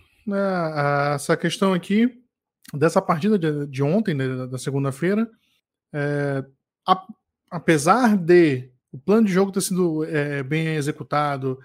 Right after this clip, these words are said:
de a gente ter visto grandes atuações, tanto do ataque como da defesa, principalmente da defesa,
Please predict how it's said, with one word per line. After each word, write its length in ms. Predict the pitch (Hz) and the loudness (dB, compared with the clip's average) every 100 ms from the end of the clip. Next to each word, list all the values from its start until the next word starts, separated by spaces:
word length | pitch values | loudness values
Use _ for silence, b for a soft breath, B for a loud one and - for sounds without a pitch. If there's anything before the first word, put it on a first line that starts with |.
| b b _ | b b _
de 120 | 139 | -8
a 20 | |
gente 260 | 143 147 - | -6 -6 0
ter 320 | 190 202 180 | 4 4 2
visto 440 | 160 165 175 175 | -4 -6 -4 -2
grandes 260 | 151 170 165 | 0 0 0
atuações, 640 | 156 160 - 160 156 151 | 0 -2 -2 -4 -2 -4
tanto 220 | - 196 | -4 -2
do 80 | 208 | 0
ataque 360 | 180 180 160 160 | -2 -2 -6 -6
como 280 | - 185 180 | -6 -6 -4
da 100 | 175 | -2
defesa, 680 | 160 - 151 151 143 147 - b b - _ | -4 -4 -2 -2 -2 -6 -8 b b -20 _
principalmente 380 | 220 208 190 185 | 2 4 2 -2
da 80 | 170 | -2
defesa, 540 | 156 - 151 151 151 | -2 -2 -4 -2 -8